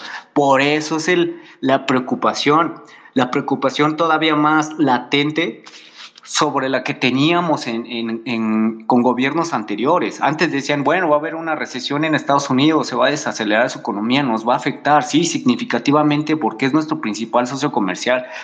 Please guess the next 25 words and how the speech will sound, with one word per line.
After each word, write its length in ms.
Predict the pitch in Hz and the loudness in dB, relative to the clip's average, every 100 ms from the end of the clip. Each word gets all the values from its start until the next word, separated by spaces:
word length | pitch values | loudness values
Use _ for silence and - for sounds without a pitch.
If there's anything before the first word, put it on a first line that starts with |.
| - | -4
pero 240 | 151 147 - | -2 -2 -4
por 160 | 143 | -2
estos 260 | 170 175 175 | -2 -4 -2
componentes 920 | - 185 185 151 147 151 156 151 - - - - | -2 0 2 2 0 0 0 -2 -12 -18 -8 0
que 80 | |
han 140 | 139 151 | 0 0
sido 260 | - 156 | -2 0
meramente 720 | 143 147 151 151 151 147 147 | 2 2 2 2 2 0 0
externos, 760 | 143 - 143 139 143 151 156 - - - - - | -2 0 2 2 2 0 -2 -8 -20 -20 -4 -2
los 120 | 131 | 0
componentes 600 | 156 156 156 165 175 170 | 0 0 0 0 0 0
de 120 | 165 | 0
crecimiento 520 | 160 123 139 143 147 | 0 0 2 2 2
económico 420 | 165 143 143 151 135 | 0 2 2 2 2
de 80 | |
México 380 | 120 127 - 143 | 0 -2 0 -2
han 80 | 139 | 0
sido 180 | 147 147 | -2 0
meramente 540 | 139 143 139 143 147 | 0 2 2 0 -2
externos, 600 | - - 131 131 165 165 - | -8 0 0 2 0 0 0
es 200 | 156 151 | 0 2
que 120 | 151 | 2
ahora 460 | 123 131 165 180 139 | 4 4 4 2 0
preocupa 460 | 113 110 127 110 | -4 -4 -6 -4
más. 340 | 113 147 - | -4 -4 -4